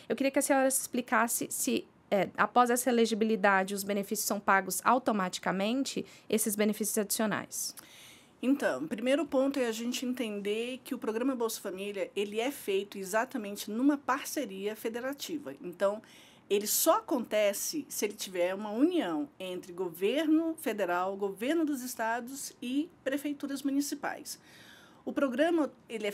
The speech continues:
Speaker 2: ele, a porta de entrada dele é exatamente o crais, que fica em cada município e que é responsabilidade das prefeituras municipais. Então, qual é a regra do pro-, do programa? Primeiro ponto, pra entrar, precisa ser uma renda per capita, assim como você falou,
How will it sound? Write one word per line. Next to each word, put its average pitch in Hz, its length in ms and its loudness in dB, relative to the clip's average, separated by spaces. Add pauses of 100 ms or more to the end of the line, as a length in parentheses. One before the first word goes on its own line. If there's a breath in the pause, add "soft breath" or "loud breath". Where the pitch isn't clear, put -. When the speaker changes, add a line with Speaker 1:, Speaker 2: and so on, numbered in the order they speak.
Speaker 2:
ele, 214 160 0
a 208 100 4
porta 320 460 2
de 247 100 -4
entrada 226 580 0
dele 196 460 -4
é 214 80 0
exatamente 247 760 -2
o 359 40 -4
crais, 165 520 -2
que - 160 0
fica 320 300 2
em 330 140 0
cada 359 360 0
município 339 560 2
e 311 40 2
que 294 120 -2
é 247 80 0
responsabilidade 240 840 0
das 233 320 0
prefeituras 262 540 -6
municipais. - 760 -4 (640 loud breath)
Então, 359 260 2
qual 453 140 2
é 370 80 6
a 302 40 4
regra 202 380 2
do 190 100 -10
pro-, 180 220 -6 (100)
do 190 120 -10
programa? 156 600 -4
Primeiro 330 380 2
ponto, 170 380 -4
pra 262 120 2
entrar, 208 580 2
precisa 240 340 0
ser 247 120 -4
uma 220 140 -2
renda 226 460 0
per 320 200 -2
capita, 185 300 -2
assim 196 180 -6
como 214 200 -8
você 196 220 -8
falou, 165 420 -4